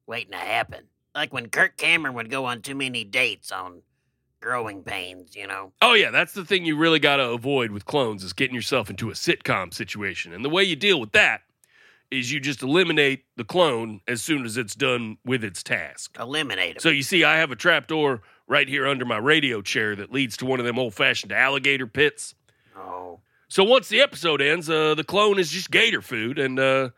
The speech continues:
Speaker 2: and I don't have to worry about one of these sneaky little clones, you know, taking over my life or, uh,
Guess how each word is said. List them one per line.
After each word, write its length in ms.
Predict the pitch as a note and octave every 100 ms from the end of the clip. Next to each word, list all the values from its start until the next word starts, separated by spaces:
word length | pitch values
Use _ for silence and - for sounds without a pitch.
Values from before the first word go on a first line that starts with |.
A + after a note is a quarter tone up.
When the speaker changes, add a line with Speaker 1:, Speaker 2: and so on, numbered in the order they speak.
| - - - -
Speaker 2:
and 100 | C#3
I 80 |
don't 140 | E3+ D#3+
have 140 | E3
to 60 | C#3
worry 220 | D#3+ E3
about 220 | D3+ D3
one 120 | D3
of 60 | D3
these 180 | C#3 B2
sneaky 400 | - F3 D#3 C#3+
little 200 | D#3 B2+
clones, 580 | - E3+ C#3+ A#2+ G2+ -
you 80 |
know, 140 | A2 F2+
taking 340 | C#3+ D3+ B2+
over 220 | B2+ A2+
my 160 | A2 G2+
life 420 | A2 B2+ D#2+ -
or, 240 | - E2 D#2+
uh, 220 | E2